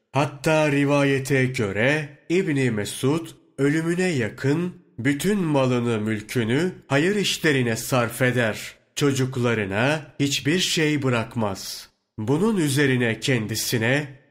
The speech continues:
"Çocuklarına niçin mal bırakmadığı?" sorulunca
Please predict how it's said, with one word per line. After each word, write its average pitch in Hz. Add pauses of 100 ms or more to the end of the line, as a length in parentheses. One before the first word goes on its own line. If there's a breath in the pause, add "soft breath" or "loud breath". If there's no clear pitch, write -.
"Çocuklarına 127 (160)
niçin 185
mal 139
bırakmadığı?" 123
sorulunca 127